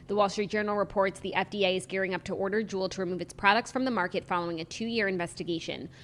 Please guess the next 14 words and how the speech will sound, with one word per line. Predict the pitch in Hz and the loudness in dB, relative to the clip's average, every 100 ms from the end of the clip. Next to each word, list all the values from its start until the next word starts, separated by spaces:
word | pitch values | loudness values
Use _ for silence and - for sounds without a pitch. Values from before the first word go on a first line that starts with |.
| - | -14
The | - | -2
report | 202 202 220 214 | -2 0 -2 -2
states | - 196 - | 0 0 0
Juul | - 196 190 | -4 0 0
had | 185 - | -2 4
asked | 196 233 | 4 4
to | 254 | -6
keep | - 196 | -8 -4
the | 190 | -4
company's | 190 185 208 214 | -2 -2 -2 -2
nicotine | 185 180 - 180 | -2 -6 -6 -6
products | 175 180 175 - | -2 0 0 -4
in | - 185 | -6 -4
rotation. | 175 170 180 - - 110 | -4 -4 -6 -6 -6 -8